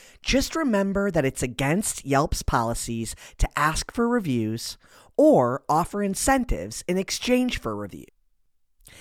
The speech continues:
Yelp creates a level playing field for all businesses, and all businesses should rightfully earn their great reputations on Yelp. Businesses shouldn't be able to pay off customers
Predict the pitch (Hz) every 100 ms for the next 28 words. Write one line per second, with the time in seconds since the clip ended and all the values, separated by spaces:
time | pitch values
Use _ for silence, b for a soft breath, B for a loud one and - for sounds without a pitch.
0 | B 123 156 202 285 - 247 190 156 -
1 | 127 127 139 202 - 143 127 123 120 120
2 | 120 - 196 233 247 156 123 - 101 -
3 | - - - - - - _ B B B
4 | B 185 196 - 226 269 - 208 - 123
5 | 120 - B B 170 127 123 190 - 269
6 | 277 269 135 120 117 131 - 220 165 220
7 | 220 220 226 247 285 - 139 120 90 92
8 | 76 - - - _ _ _ B B B
9 | B - 285 - 320 330 302 - 240 233
10 | 214 190 180 156 139 - 139 165 202 -
11 | 123 - 113 101 104 104 -